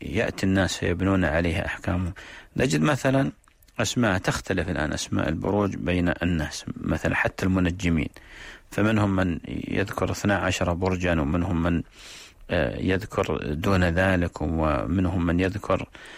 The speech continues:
عددا معينا، مثلا يقول لك برج الحمل والثور والجوزة والسرطان والأسد والسنبلة وغير ذلك. هناك من ينوع في الأسماء.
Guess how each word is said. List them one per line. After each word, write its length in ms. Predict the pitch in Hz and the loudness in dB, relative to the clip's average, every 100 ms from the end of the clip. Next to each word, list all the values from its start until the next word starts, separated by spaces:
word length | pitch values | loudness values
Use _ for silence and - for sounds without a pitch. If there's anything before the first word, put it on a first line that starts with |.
| - - | -20 -6
عددا 380 | 92 95 92 90 | 0 2 4 4
معينا، 640 | 87 82 85 95 90 85 | 4 2 2 2 2 2
مثلا 340 | 80 82 85 82 | 0 -2 -2 -4
يقول 220 | - 92 | -2 -2
لك 80 | 82 | 0
برج 240 | - 85 90 | -2 -2 -2
الحمل 460 | 78 - 95 87 | 0 2 4 4
والثور 580 | 85 80 - - 85 85 | 2 -2 -4 0 2 2
والجوزة 640 | 53 71 76 95 87 85 82 | -2 -4 0 2 2 2 0
والسرطان 760 | - - - - - 90 82 | -2 -4 -4 -2 2 2 4
والأسد 540 | 67 64 - - 98 | 2 0 -2 -2 -2
والسنبلة 640 | - - - 92 85 80 - - - - - - | -2 -4 0 2 2 0 -2 -6 -18 -16 -16 -4
وغير 280 | 107 151 143 | 0 2 2
ذلك. 360 | 104 85 67 - _ _ - | 2 0 -2 -10 _ _ -6
هناك 480 | 87 104 139 147 - | 0 2 4 2 2
من 220 | 123 123 - _ - - _ _ | 0 0 -2 _ -20 -20 _ _
ينوع 640 | - - - 110 131 113 87 | -8 -4 2 4 4 2 0
في 120 | - | -4
الأسماء. 520 | 92 - - - - | -6 -4 -4 -6 -8